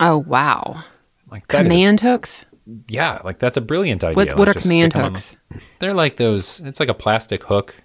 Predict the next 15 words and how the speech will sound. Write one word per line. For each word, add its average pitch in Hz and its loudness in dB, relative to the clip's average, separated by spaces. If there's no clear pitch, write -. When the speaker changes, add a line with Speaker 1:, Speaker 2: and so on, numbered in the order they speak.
Speaker 2:
but - -6
they, 90 -4
they're 90 -12
Speaker 1:
Oh. 135 0
Speaker 2:
kind 98 -4
of 85 -2
attached 92 -4
to - -6
your 87 0
wall 80 2
with 82 -6
that 78 -2
removable 76 -6
adhesive. 78 -4
Speaker 1:
Okay. 147 0